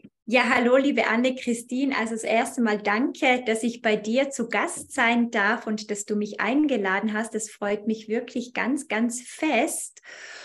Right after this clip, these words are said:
Und ja, ich bin ja ganz früh ausgezogen von zu Hause, also mit vierzehn Jahren, heute kaum vorstellbar für mich und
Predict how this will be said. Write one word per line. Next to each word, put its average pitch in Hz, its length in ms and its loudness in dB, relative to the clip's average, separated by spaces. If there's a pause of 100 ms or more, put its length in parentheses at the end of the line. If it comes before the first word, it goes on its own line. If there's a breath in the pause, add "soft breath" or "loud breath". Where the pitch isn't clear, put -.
(160 loud breath)
Und 262 260 4
ja, 294 500 4
ich 247 320 -4 (160)
bin 302 240 6
ja 240 420 6 (220)
ganz 269 360 2
früh 294 280 2
ausgezogen 226 920 2
von 208 300 -2
zu 202 180 -4
Hause, 208 320 0
also 214 140 -2
mit 196 200 -4
vierzehn 254 680 0
Jahren, 202 580 2 (300)
heute 226 260 2
kaum 220 320 0
vorstellbar 208 1000 0
für 214 200 2
mich 233 440 0
und 220 340 2